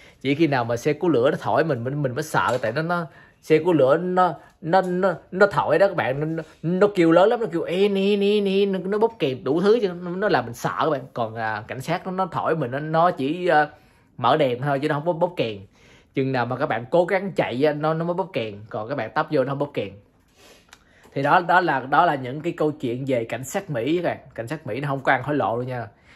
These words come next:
Các bạn đừng có nhét tiền cho nó, nhưng các bạn nhét tiền cho nó, nó hỏi là tiền này tiền gì,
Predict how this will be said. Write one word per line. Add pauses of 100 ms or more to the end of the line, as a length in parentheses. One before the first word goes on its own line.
(160)
Các
bạn
đừng
có
nhét
tiền
cho
nó, (140)
nhưng
các
bạn
nhét
tiền
cho
nó,
nó
hỏi
là
tiền
này
tiền
gì,